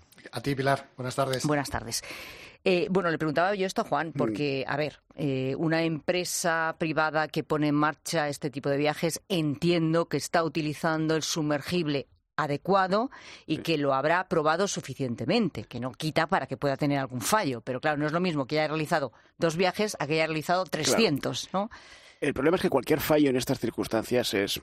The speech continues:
Speaker 3: es prácticamente fatal, ¿no? Esperemos, ojalá que no sea así, pero hay que tener en cuenta que a esos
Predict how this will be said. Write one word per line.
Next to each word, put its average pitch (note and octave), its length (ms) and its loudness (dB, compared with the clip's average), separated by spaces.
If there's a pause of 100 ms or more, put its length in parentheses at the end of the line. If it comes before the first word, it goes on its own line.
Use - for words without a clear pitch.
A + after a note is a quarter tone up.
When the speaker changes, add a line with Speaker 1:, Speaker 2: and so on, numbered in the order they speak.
(300)
Speaker 3:
es - 300 -10 (340)
prácticamente A#2 640 -2
fatal, - 320 -6
¿no? D#3 120 4
Esperemos, A#2+ 480 -6
ojalá A2+ 300 0
que A#2 100 -4
no C3+ 100 0
sea C#3 200 2
así, F3 260 4 (460)
pero A2+ 680 4
hay G2 80 0
que A2+ 100 -6
tener A2 180 0
en G#2+ 80 0
cuenta G#2+ 300 0
que G2+ 260 0
a F2+ 360 -2
esos - 340 -8